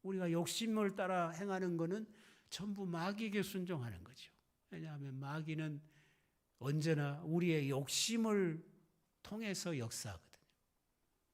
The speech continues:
마귀가 괴물처럼 우리 앞에 나타나서 우리를 "나 따라와라." 하고 미혹하는 게 아니에요.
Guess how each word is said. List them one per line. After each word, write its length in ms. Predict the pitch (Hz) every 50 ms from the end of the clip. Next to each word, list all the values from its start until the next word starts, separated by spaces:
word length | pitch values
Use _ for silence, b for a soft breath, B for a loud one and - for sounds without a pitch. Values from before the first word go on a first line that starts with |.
| _ _ _ _ _ _ _ _ _ _ _ _ _ _ _ _ _ _ _
마귀가 640 | - 147 143 147 151 143 147 139 143 135 131 139 139 - - - - -
괴물처럼 720 | - 170 185 190 180 170 175 - 185 165 165 160 156 147
우리 180 | 147 147 151
앞에 360 | 151 143 - - 147 139 135 B B B B B B B B B B
나타나서 760 | - 135 131 - - 160 147 143 135 127 117 - 135 113 117 - -
우리를 480 | 156 160 156 160 151 143 139 135 135 160
"나 140 | 160 139 139
따라와라." 560 | - - 180 175 170 160 147 135 127 127 120
하고 460 | 110 113 143 135 123 120 110 107 123 - - _ b b b b b b _ _ _ _ _ _ _ _ -
미혹하는 600 | 135 131 127 143 143 - - 135 127 120 113 110
게 100 | 107 104
아니에요. 420 | 92 90 95 90 90 87 82 90